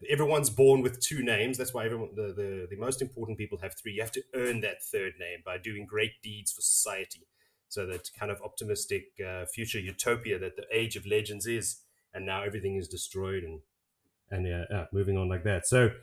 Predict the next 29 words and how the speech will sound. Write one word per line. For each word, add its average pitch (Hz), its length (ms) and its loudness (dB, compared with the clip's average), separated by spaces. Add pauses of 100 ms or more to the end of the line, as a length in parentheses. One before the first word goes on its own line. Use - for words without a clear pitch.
(260)
uh, 143 500 12
yeah, 165 280 10 (180)
things 175 180 12
that 151 320 6
also 156 200 6
popped 143 280 4
up, 143 220 6
the, 123 260 6
the 117 60 8
nine 127 340 10
rods 131 280 8
of 113 120 0
dominion. 135 640 8
Uh, 107 80 4
we, 110 260 -6
we, 110 540 -10
we 117 80 -14
assume 165 520 6
that 127 180 4
one 135 160 4
of 139 60 -4
those 135 220 4
rods 127 240 4
is 123 100 -2
still 139 500 4
around, 117 800 0 (440)
the 104 240 -8
Oath 139 260 4
Rod 135 260 2